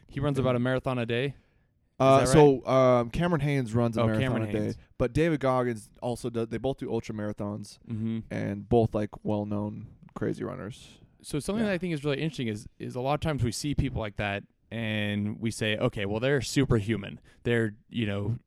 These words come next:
Speaker 1: genetic anomalies, and we kind of pl-, place them in a separate class from human."
Speaker 2: Yeah.
Speaker 1: Right? Um, but Mike did something really cool in this instance,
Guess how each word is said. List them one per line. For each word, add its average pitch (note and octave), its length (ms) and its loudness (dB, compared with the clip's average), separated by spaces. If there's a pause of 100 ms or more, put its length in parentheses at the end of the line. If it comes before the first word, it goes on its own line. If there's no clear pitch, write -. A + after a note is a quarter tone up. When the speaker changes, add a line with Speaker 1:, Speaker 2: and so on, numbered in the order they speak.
(580)
Speaker 1:
genetic C#3 560 -2
anomalies, A2+ 920 -4
and G#2 640 -4
we A2 100 -6
kind B2+ 160 -6
of A2 100 -6 (120)
pl-, - 160 -6 (120)
place B2+ 280 -6
them A2+ 200 -4
in G#2+ 140 -4
a G2+ 80 -6
separate A2 400 -4
class G2+ 480 -6 (340)
from G2 320 -8
human." G#2+ 480 -4 (140)
Speaker 2:
Yeah. - 220 2
Speaker 1:
Right? A2+ 280 2 (440)
Um, G#2+ 560 0 (260)
but D#3+ 300 2 (260)
Mike D#3 260 -2
did D#3 120 -6
something C#3 300 0
really B2 200 2
cool G3+ 240 4
in D#3+ 60 4
this C3 160 -2
instance, G#2+ 440 -4